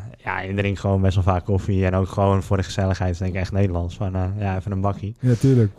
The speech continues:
Speaker 1: En, eh, ja, dat, dat is heel vaak en dan, eh, drinken we altijd koffie, geen
Speaker 2: Ja.
Speaker 1: thee.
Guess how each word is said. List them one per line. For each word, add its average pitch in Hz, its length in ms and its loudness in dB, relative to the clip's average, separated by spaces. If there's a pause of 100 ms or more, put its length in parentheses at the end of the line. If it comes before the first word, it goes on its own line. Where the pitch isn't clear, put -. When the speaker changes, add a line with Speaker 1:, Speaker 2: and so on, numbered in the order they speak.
(140)
Speaker 1:
En, 98 240 0
eh, 92 400 4
ja, 92 100 -4
dat, 85 160 -8 (240)
dat 87 200 -2
is 90 180 -2
heel 92 180 0
vaak 90 320 -2
en 92 100 -4
dan, 90 180 -6
eh, 87 180 -2
drinken 90 340 -4
we 98 60 0
altijd 101 200 -2
koffie, 104 440 -6
geen - 200 -6
Speaker 2:
Ja. 127 100 4
Speaker 1:
thee. 98 120 -4